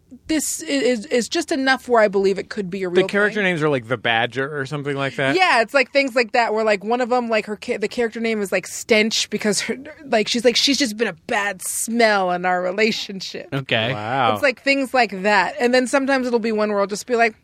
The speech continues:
Speaker 1: "Wendy,"
Speaker 3: Now,
Speaker 1: or
Speaker 3: this is where
Speaker 1: whatever,
Speaker 3: we got
Speaker 1: 'cause,
Speaker 3: the,
Speaker 1: like
Speaker 3: this is where we got the movie The Martian, right?
Speaker 1: Yes.
Speaker 3: Is that where this came from?
Speaker 1: Yeah,
Speaker 3: Okay.
Speaker 1: it came from the Just No Mother-in-Law
Speaker 3: Uh-huh.
Speaker 1: forums <laughs> on. Yeah, but it's, it's, um, it's, and I love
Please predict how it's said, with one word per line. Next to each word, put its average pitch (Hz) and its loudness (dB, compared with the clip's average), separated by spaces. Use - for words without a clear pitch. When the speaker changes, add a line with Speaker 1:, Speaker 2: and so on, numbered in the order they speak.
Speaker 1:
"Wendy," 349 -4
Speaker 3:
Now, - 0
Speaker 1:
or 196 2
Speaker 3:
this 294 4
is - -
where 349 4
Speaker 1:
whatever, - 2
Speaker 3:
we 220 0
got 202 0
Speaker 1:
'cause, 277 0
Speaker 3:
the, 202 2
Speaker 1:
like 240 -2
Speaker 3:
this 220 0
is 220 -6
where 196 2
we 165 0
got 156 0
the 139 -2
movie 120 -2
The 107 -6
Martian, 110 -2
right? 151 -6
Speaker 1:
Yes. 220 2
Speaker 3:
Is - -6
that 127 4
where 135 4
this 135 -2
came 151 -2
from? 160 -4
Speaker 1:
Yeah, 220 0
Speaker 3:
Okay. 190 0
Speaker 1:
it 190 -6
came 220 0
from 220 -4
the 196 -4
Just 196 -4
No 240 -2
Mother-in-Law 220 -2
Speaker 3:
Uh-huh. 139 2
Speaker 1:
forums - -14
<laughs> - -20
on. 233 -2
Yeah, 381 2
but 311 4
it's, 311 0
it's, - -2
um, 254 0
it's, 269 -4
and 269 0
I 269 4
love 277 2